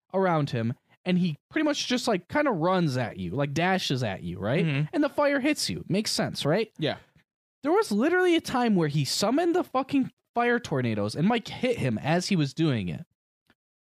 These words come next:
Speaker 2: Yep.
Speaker 1: Did the tornadoes go away like they had ninety-nine other fucking times?
Speaker 2: No.
Speaker 1: No. The f-, they kept going. Now you might be like, "Oh, well,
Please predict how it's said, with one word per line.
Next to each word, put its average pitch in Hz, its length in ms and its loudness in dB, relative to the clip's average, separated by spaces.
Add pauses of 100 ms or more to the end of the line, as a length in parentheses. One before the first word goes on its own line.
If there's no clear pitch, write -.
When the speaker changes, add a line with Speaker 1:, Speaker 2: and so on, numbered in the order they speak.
(880)
Speaker 2:
Yep. 143 220 -4
Speaker 1:
Did 277 180 0
the 320 100 2
tornadoes 294 540 2
go 254 120 2
away 240 340 4
like 185 220 0
they 135 120 0
had 170 320 2 (100)
ninety-nine 220 1000 2
other 185 300 0
fucking 190 360 0
times? 196 500 2
Speaker 2:
No. 104 160 -2 (520)
Speaker 1:
No. 135 480 2 (120)
The 160 60 0
f-, 156 140 -6 (220)
they 160 120 0
kept - 400 -4
going. 269 300 2
Now 285 120 2
you 339 80 0
might 294 160 2
be 294 80 2
like, 247 220 0
"Oh, 320 200 2
well, 208 280 2